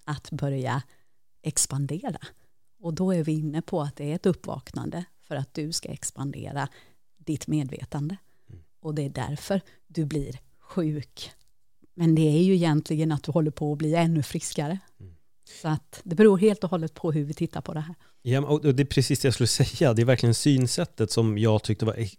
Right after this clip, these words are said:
Speaker 2: otroligt intressant när jag hörde på det här samtalet då, då. Ehm, för jag tänkte det att, alltså att, att få veta att man då, jag vet inte,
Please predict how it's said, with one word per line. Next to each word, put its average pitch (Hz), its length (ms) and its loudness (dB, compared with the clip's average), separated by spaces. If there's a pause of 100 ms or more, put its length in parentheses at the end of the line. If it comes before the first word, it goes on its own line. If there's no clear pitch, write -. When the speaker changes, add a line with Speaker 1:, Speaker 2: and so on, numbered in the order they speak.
Speaker 2:
otroligt 151 600 0
intressant 113 460 0
när 110 80 -2
jag 110 80 0
hörde 131 320 0
på - 140 -4
det 104 60 0
här 95 320 -4
samtalet 123 600 -2
då, 90 140 -8
då. 92 120 -8 (800)
Ehm, 107 540 2
för - 160 0
jag 120 100 2
tänkte 147 360 2
det 139 80 8
att, - 280 0 (1200)
alltså - 180 0
att, 131 200 -2
att - 360 -4
få - 200 0
veta 131 520 4
att 156 120 -2
man 139 120 4
då, 107 140 4
jag 101 100 -4
vet 101 120 -10
inte, 113 100 -10